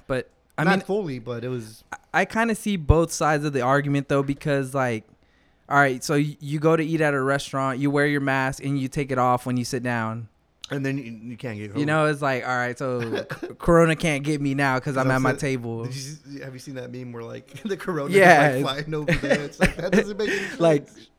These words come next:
Speaker 1: damn, he's at his table. Like,
Speaker 2: Right.
Speaker 1: we missed our shot. <laughs>
Speaker 2: But, <laughs> no, but I, I, I get it 'cause, like, I, I like to go out even now, like, but I'll, I like to go out that,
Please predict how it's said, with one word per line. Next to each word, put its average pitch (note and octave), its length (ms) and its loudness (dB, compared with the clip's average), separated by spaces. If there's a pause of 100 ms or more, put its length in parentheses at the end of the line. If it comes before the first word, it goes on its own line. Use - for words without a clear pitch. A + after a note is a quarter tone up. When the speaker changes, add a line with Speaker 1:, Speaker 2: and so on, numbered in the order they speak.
(120)
Speaker 1:
damn, C#3+ 320 4
he's D#3 140 2
at D3+ 180 2
his C#3+ 160 -2
table. C#3 420 2
Like, A#2 300 -6
Speaker 2:
Right. C#3+ 240 4
Speaker 1:
we C#3+ 60 8
missed C#3+ 160 2
our C#3 100 2
shot. C#3+ 420 -2 (100)
<laughs> - 720 -4
Speaker 2:
But, G3+ 320 -2 (460)
<laughs> - 400 -8
no, B3+ 200 2
but A3 100 0
I, G3 260 -2
I, G3 60 -2 (160)
I F3 40 0
get D#3 200 -4
it B2+ 60 -8
'cause, C3+ 140 -10
like, C#3 220 -6
I, E3 200 2
I D3+ 180 0
like D3+ 240 -6
to D#3 100 -14
go C3+ 160 -8
out C3 400 -8 (640)
even D#3 320 -4
now, C3+ 380 0
like, B2 220 -4
but D3+ 120 -2
I'll, D3+ 200 -2 (300)
I D#3 160 0
like D#3+ 220 0
to D#3 80 -16
go C#3+ 100 -6
out C3 320 -4
that, C3+ 260 -12